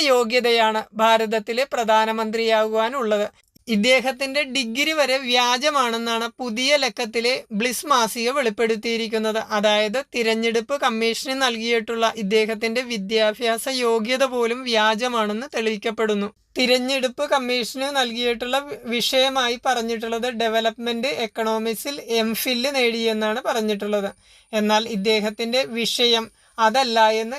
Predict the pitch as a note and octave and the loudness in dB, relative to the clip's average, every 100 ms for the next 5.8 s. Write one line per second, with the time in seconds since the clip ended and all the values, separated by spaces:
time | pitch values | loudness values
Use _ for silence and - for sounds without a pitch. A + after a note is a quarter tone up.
0 | - A#3 A3 A3+ A3+ A3 B3 C#4+ A#3+ A3 | -4 -2 -2 -2 -6 -6 -6 -6 -4 -2
1 | A3+ A3+ A3+ - A#3+ C#4 C#4+ G#3 A3 A3 | 0 0 0 -4 -6 -2 0 0 2 2
2 | G#3+ A3+ A#3+ B3+ B3+ A3+ G#3+ G#3+ G#3+ G#3+ | 2 2 -4 -2 0 2 0 0 -4 -4
3 | - G#3+ G#3 G#3+ A#3 A#3 A#3 B3+ C4+ A#3+ | 0 2 2 0 -2 -4 -4 -6 -4 -2
4 | A3 A3 C4 B3 B3 B3 A#3 - G3+ A3 | 0 -2 -4 -4 -2 -2 -2 -4 -2 0
5 | A3 - - A3+ A3 G#3+ A#3+ A3+ | 0 -2 -6 -2 -2 -2 -4 -4